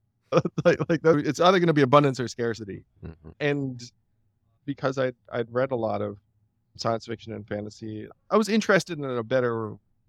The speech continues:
Speaker 1: version of society, let's put it
Speaker 2: Mm-hmm.
Speaker 1: that way.
Speaker 2: Mm-hmm. I mean, look, you know, well, let's talk about your public perception, because it, it, it is really interesting, and people seem to either love you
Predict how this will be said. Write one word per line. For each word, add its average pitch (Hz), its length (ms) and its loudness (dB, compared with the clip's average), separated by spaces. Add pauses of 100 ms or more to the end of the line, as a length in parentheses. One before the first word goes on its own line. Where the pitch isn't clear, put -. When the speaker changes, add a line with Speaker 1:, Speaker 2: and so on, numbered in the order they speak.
Speaker 1:
version 110 360 -6
of 101 100 -14
society, 98 540 -12
let's 95 120 -8
put 127 100 -8
it - 20 -8
Speaker 2:
Mm-hmm. 165 80 -8
Speaker 1:
that 104 140 -8
way. 104 100 -12 (180)
Speaker 2:
Mm-hmm. 107 240 -4 (380)
I 117 140 -4
mean, 254 140 -2
look, 190 340 -2
you 139 100 -2
know, 80 100 0 (380)
well, 196 140 4
let's 233 180 -4
talk 233 160 0
about 196 160 2
your 170 140 0
public 156 320 -2
perception, 120 420 -4
because 95 300 -8
it, 135 180 -6
it, 147 160 -8
it 156 80 -6
is 214 260 -6
really 175 380 0
interesting, 95 800 -6
and 98 500 -4
people 247 560 -4 (120)
seem 160 460 -4
to 131 280 -4
either 95 400 -6
love 80 560 -4
you 151 440 -4